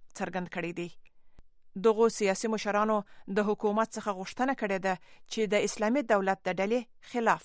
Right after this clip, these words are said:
دی، تر دې نه مخکې چې په پاکستان کې فعالیت پیل کړي، اقدامات وکړي. ځینې کتونکي وایي چې داسې معلومیږي چې د اسلامي دولت د ډلې د فعالیتونو په اړه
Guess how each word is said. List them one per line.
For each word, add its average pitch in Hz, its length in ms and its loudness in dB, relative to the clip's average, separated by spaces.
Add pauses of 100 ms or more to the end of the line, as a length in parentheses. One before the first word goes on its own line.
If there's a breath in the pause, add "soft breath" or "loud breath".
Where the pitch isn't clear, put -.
دی، 170 140 -4 (600)
تر 220 100 0
دې 196 200 2
نه 190 140 2
مخکې 233 300 0 (380 soft breath)
چې - 140 -4
په 226 120 4
پاکستان 240 540 0
کې 277 240 -6
فعالیت 196 460 2
پیل 262 200 0
کړي، 220 260 -2 (340)
اقدامات 190 540 0
وکړي. 165 260 -8 (1080 soft breath)
ځینې 302 280 0
کتونکي 226 400 0
وایي 214 260 4
چې 220 280 -2
داسې 208 260 0
معلومیږي 190 580 -2
چې 202 80 -6
د 185 80 -8
اسلامي 185 420 -4
دولت 190 380 -4
د 185 140 -4
ډلې 190 220 -2
د 190 60 -4
فعالیتونو 185 540 -4
په - 120 -6
اړه 247 220 2